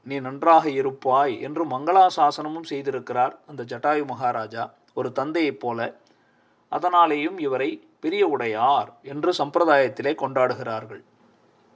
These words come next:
ராமன் சீதையோடு, லக்ஷ்மணனோடு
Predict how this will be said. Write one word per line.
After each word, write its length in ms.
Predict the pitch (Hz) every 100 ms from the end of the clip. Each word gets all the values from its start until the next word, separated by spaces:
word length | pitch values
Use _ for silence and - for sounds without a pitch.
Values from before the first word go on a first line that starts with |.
| _ _ _ _ _ _ - - - - - _ _ - - - - - - - - - - - - - - - -
ராமன் 640 | 135 135 151 160 170 - - - _ - - -
சீதையோடு, 760 | 180 175 170 151 139 135 147 - -
லக்ஷ்மணனோடு 840 | 127 127 165 160 147 127 117